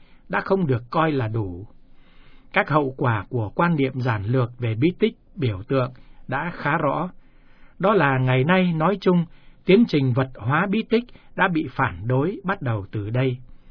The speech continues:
Ngoài ra, việc miêu tả các hiệu lực bí tích đã phát triển trong hình thái khá độc lập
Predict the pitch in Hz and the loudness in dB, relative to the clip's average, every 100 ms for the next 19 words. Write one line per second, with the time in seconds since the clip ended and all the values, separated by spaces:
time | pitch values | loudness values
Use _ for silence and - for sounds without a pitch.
0 | - - - - - - 147 143 175 196 | -20 -20 -20 -20 -20 -2 2 4 4 4
1 | 143 127 156 190 185 135 117 101 208 - | 2 0 6 6 6 2 0 -2 -6 -2
2 | 143 135 123 117 - 165 196 220 226 - | -2 0 0 -2 0 0 2 -2 -2 -10
3 | - - 170 180 214 214 - 113 85 - | -20 -6 -4 -2 -2 -2 -2 -2 -4 -4
4 | 165 135 120 98 85 123 160 190 160 208 | -2 0 -2 -4 -6 -4 -4 -4 -2 0
5 | 151 127 131 | -2 -2 -2